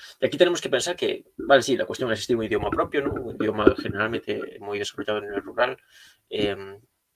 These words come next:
pero tenemos que entender que, por ejemplo, en regiones como Aragón, Asturias, como decíamos, Valencia, también existían una serie de, eh, dialectos desarrollados, además, ¿no?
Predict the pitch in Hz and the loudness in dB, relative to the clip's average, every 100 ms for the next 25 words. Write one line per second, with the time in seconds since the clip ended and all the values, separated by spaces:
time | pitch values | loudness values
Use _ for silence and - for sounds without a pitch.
0 | - - - - 170 180 196 - - 110 | -14 -14 -6 0 4 4 2 -2 -6 -6
1 | 110 123 131 - - - 110 107 98 139 | -4 -4 -2 -2 -6 -6 -2 -2 -2 4
2 | 123 107 - 104 101 98 98 107 107 147 | 4 4 -4 -8 -6 -6 -6 -2 0 0
3 | 151 135 127 - 147 139 143 143 - - | -2 -10 -14 -6 -4 0 0 -2 -6 -10
4 | 107 107 - 107 113 135 - - _ - | -10 -8 -6 0 0 0 -6 -10 _ -20
5 | - 113 113 160 139 107 - 175 107 98 | -4 0 2 2 0 -4 2 2 2 -6
6 | 113 104 104 98 101 101 - - - - | -4 -2 0 0 -2 -6 -12 -18 -20 -20
7 | - _ _ - 107 110 120 - 110 113 | -20 _ _ -10 -2 2 4 4 2 0
8 | - 107 135 123 110 110 143 139 - | -2 2 4 4 2 -6 -6 -6 -8